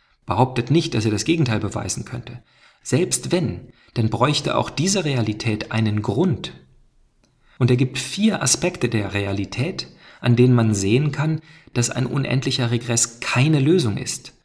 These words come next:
sondern nur ein statischer Anfangspunkt, ein unbewegter Beweger, ein ungeschaffener Schöpfer.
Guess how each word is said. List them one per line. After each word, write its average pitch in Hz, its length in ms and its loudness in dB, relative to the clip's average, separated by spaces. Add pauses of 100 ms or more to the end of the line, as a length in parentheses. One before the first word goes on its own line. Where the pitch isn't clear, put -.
(160)
sondern 117 340 2
nur 131 360 2 (100)
ein 131 160 0
statischer 131 540 -2
Anfangspunkt, 113 680 -4
ein 104 300 -2 (160)
unbewegter 165 680 2
Beweger, 131 640 -2
ein 95 500 -6
ungeschaffener 139 680 0
Schöpfer. - 540 -6